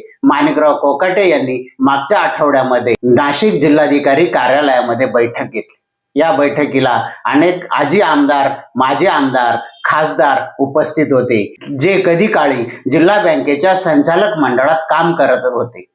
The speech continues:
या सर्वांच्या बैठकीमध्ये माणिकराव कोकाटे हे जिल्हा बँक ऊर्जितावस्था आणण्यासाठी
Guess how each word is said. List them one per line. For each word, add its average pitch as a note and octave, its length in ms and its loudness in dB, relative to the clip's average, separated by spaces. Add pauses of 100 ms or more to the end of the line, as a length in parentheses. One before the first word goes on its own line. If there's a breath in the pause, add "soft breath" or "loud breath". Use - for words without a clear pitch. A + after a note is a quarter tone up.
(140)
या D3+ 180 4
सर्वांच्या F3+ 560 0
बैठकीमध्ये B2+ 880 0 (260 loud breath)
माणिकराव D3 520 2
कोकाटे C3 480 0
हे D#3 180 0 (320 loud breath)
जिल्हा D#3+ 280 4
बँक D#3 340 0
ऊर्जितावस्था C3+ 800 0
आणण्यासाठी B2 720 0